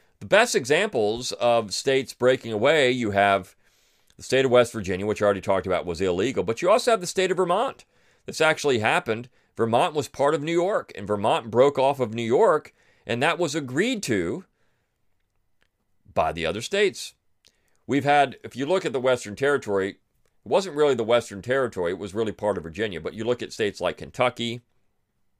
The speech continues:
and then, of course, the Old Northwest, that was all donated by the state of Virginia.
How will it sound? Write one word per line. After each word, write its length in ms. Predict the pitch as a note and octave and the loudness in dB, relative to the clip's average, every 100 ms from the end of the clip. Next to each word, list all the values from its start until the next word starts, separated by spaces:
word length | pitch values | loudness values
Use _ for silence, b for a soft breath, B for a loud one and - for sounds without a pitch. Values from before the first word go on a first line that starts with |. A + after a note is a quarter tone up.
| _ _ _ _ - | _ _ _ _ -18
and 80 | F2 | -10
then, 60 | F#2 | -8
of 100 | E2+ | -4
course, 320 | G2 G2 F2+ | 0 0 0
the 100 | G2+ | -2
Old 160 | F#2+ F#2 | -2 -2
Northwest, 540 | F2+ E2+ A2 A#2 A2 | -6 -4 0 0 0
that 120 | A2+ | -2
was 120 | A2 G2+ | -2 0
all 260 | G2 F2+ _ _ | -2 -2 _ _
donated 460 | - F#2+ G2+ F2 E2+ | -4 -4 -2 -4 -2
by 160 | F2 | -2
the 80 | E2 | -2
state 200 | - F#2+ | -2 -4
of 60 | E2 | -4
Virginia. 480 | D#2+ F#2 A2 F#2 | -6 -6 -4 -6